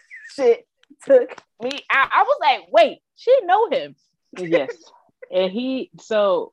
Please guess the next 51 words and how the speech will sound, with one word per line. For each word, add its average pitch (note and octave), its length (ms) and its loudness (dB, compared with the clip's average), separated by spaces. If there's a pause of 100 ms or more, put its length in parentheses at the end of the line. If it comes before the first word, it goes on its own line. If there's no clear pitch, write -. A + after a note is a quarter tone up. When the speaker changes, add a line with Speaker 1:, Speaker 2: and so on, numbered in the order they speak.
Speaker 2:
he C#4+ 220 -6
was F4 100 -6
like, A3+ 140 0 (140)
that A#3+ 180 -4
was, G3 100 -4
here's F4 220 -2
how A#3 240 -4
it's F#3+ 80 -12
unrealistic. D3+ 720 -12 (800)
Speaker 1:
It C#5 160 4
was - 220 4
Speaker 2:
Because - 100 -2
Speaker 1:
very B3 220 2
Speaker 2:
if, B3 100 0
Speaker 1:
unrealistic. G#3+ 500 -4
Speaker 2:
if F#3+ 140 -4
somebody C4 480 0
Speaker 1:
They G3 80 -10
sh- - 20 -12
Speaker 2:
robbed F3+ 380 -4
me G3 220 -4
and F3+ 80 -6
I F3+ 80 -6
was E3 160 -12
with E3+ 160 -12
them, E3+ 280 -10
I D#3+ 100 -8
would F#3 100 -6
have D#3 120 -10
beat D3+ 200 -12
her C#3 180 -6
up. - 140 -14 (100)
Speaker 1:
I E4 220 6
was C#4+ 160 2
just A4 180 6
about E4 160 4
to E4 120 -8
say B4+ 240 0
that. - 120 -2
She F4+ 120 -14
just F#4 140 -16
put G4+ 120 -2
Speaker 2:
I - 40 -4
Speaker 1:
that - 80 0
Speaker 2:
would G4 100 -2
have - 80 -8
beat F3 120 -2
her E3 120 -4
Speaker 1:
ass D3 40 -4
Speaker 2:
up. A#3 60 -4
Speaker 1:
whip. G3+ 160 -8